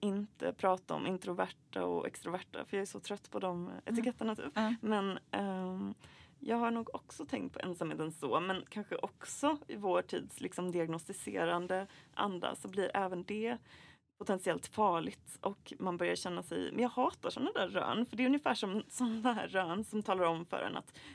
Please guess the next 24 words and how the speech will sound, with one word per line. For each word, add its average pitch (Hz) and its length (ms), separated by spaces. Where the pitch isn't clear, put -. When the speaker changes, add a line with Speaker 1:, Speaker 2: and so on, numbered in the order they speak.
Speaker 1:
det 214 60
är 220 40
dåligt 175 440
att 175 120
vara 165 140
stressad - 800
och 196 140
man 185 260
blir - 180
sjuk 214 440
av 175 80
att 170 100
vara 170 100
Speaker 2:
Ja, 180 40
Speaker 1:
stressad. 196 440
Speaker 2:
då 196 80
blir 196 140
man 196 160
ännu 185 180
mer 202 280
stressad. - 460
Speaker 1:
Ja. 370 200
Speaker 2:
Ja. 202 160
Speaker 1:
Ja, 285 180